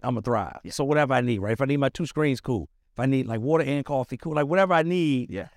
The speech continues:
Speaker 1: I'm gonna set it up and, and say also, "Let me not just do what everybody else is doing, um, but I'm a, you know, catered around when I need to be successful." I like that. Um, and then the second piece, besides, like, like, setting yourself up for success,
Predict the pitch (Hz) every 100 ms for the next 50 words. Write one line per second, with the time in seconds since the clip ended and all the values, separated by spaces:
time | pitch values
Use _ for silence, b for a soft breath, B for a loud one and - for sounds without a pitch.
0 | _ _ _ 175 170 151 - 175 147 160
1 | 139 - _ _ - 123 185 190 - 160
2 | 139 135 151 170 151 139 120 110 _ _
3 | _ 156 190 175 165 143 139 156 151 139
4 | 131 123 160 160 127 110 104 98 95 98
5 | _ _ _ _ _ 120 120 107 92 -
6 | 131 156 135 147 143 127 147 127 - 185
7 | 170 143 127 131 123 117 120 127 120 104
8 | 104 98 82 - 80 - _ _ _ -
9 | - - 131 123 - 76 - - 127 120
10 | 110 101 90 - _ _ - 147 143 120
11 | 180 170 135 139 117 - 104 127 117 113
12 | 107 110 104 - 147 117 127 110 113 -
13 | 101 78 - 120 92 -